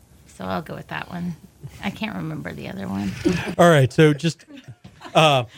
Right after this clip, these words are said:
Speaker 1: My brain's fried.
Speaker 2: so just a couple of more. Uh, the Goodnight Hospitality duo, Rosie Cannonball and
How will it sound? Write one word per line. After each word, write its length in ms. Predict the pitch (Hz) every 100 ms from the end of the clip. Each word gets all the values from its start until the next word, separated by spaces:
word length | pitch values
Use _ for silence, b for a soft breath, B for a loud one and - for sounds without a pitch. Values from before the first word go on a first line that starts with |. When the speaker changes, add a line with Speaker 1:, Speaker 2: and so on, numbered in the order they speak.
| -
Speaker 1:
My 140 | 277 269
brain's 400 | 190 165 - _
fried. 400 | - - - - _ _
Speaker 2:
so 160 | 220
just 240 | 170 190 202
a 60 |
couple 320 | - 190 175
of 60 | 175
more. 420 | 160 160 160 151 _ _ _ _ _ -
Uh, 520 | 139 127 120 117 110 - _ _ _
the 400 | 131 127 131 131
Goodnight 400 | 135 160 160 147
Hospitality 720 | 147 139 - 165 143 143 135
duo, 720 | 123 127 131 135 135 131 135 - _ _ B B B B
Rosie 340 | 131 151 139 156
Cannonball 800 | - 143 143 131 131 131 135 -
and 480 | 113 113 110 110